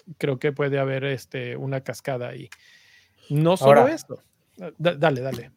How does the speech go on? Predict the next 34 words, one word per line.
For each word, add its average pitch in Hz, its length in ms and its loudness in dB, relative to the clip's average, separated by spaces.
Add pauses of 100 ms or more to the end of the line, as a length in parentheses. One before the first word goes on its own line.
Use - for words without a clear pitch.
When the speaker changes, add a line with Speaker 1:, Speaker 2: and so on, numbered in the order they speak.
Speaker 1:
Ahorita 143 360 -2
les 131 220 -4
doy 135 100 -4
Speaker 2:
les 143 80 -2
Speaker 1:
la 131 40 -2
que - 40 -6
Speaker 2:
soy 160 140 0
Speaker 1:
sigue. 170 120 2
Speaker 2:
franco, 170 380 0
este, 143 380 -4
es 151 100 -8
cierto, 175 340 -4
o 120 40 -4
sea, 135 220 -6
a 135 100 -4
mí 160 140 0
la 180 100 4
opción 160 380 -4
de, 131 480 -4 (580)
de 131 100 -4
Jesús, 135 380 -8
como 135 280 -4
decía 117 240 -4
mi 139 120 -4
rey, 127 180 -2
estoy - 240 -6
de 139 80 -2
acuerdo, 135 360 -4
no 135 220 -2
me 143 120 -4
parece 131 640 -6
descabellada 120 720 -6 (540)
para 113 260 0
nada. 120 320 -4